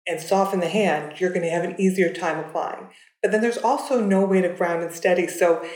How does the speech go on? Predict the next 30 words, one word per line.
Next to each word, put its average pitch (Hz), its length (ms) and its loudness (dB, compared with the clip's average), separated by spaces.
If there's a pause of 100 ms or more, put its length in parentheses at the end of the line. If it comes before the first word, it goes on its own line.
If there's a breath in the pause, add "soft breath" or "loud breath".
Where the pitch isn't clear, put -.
if 202 100 -2
you 208 80 0
think 254 260 0
about 185 440 2 (840)
eyeliner 180 400 2
in 165 80 -8
general, 160 400 -2 (360)
there's, 185 260 2
like, - 120 2
a 202 120 2
few 240 180 0
forms, 147 320 -2
but - 80 -4
let's 175 160 2
just - 160 -10
go 175 160 6
with 165 120 -2
the 160 100 0
ones 165 240 0
that 170 200 0
most 196 240 0
people 190 300 2
would 190 160 4
say 170 420 2
pencils 185 320 0
are 175 100 4
probably 170 280 2
the 240 120 -2
easiest, 147 480 -2
right? 165 260 2